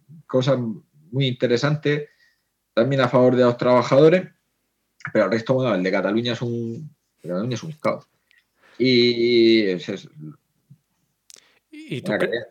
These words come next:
Speaker 2: y tú crees, Aitor, que, que esta, este, estos pasos atrás en los juzgados, en los tribunales,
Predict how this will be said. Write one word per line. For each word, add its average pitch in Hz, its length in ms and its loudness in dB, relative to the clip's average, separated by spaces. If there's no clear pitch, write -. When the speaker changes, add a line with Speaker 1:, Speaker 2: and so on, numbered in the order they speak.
Speaker 2:
y 135 100 -12
tú 123 140 -10
crees, 165 240 -2
Aitor, 156 580 -6
que, 113 680 -4
que 117 240 -2
esta, 143 560 -2
este, 156 340 -4
estos 160 200 -8
pasos 156 340 -2
atrás 147 460 0
en 127 180 -4
los 131 180 -4
juzgados, 127 480 0
en 127 60 -4
los 123 120 -6
tribunales, 131 580 -4